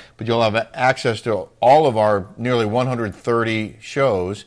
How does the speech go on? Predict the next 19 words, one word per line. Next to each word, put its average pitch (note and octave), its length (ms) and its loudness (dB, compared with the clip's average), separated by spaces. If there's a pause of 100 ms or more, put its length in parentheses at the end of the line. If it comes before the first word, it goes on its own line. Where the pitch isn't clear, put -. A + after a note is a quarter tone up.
(300)
The G#2 100 -6
whole C#3 160 0
library A2+ 540 4
is G#2 240 -10
yours G#2 380 -2
to G#2 100 -8
view, F#2+ 500 -6
and G2 440 -4 (840)
we're G2 120 -6
bringing A2 280 -4
new A2 100 -6
content F#2+ 440 -6
every E2+ 160 -8
week. E2+ 260 -6
We F2 80 -12
think G#2+ 220 -10
you'll F2 160 -6
love D#2+ 200 -8
it. E2 160 -12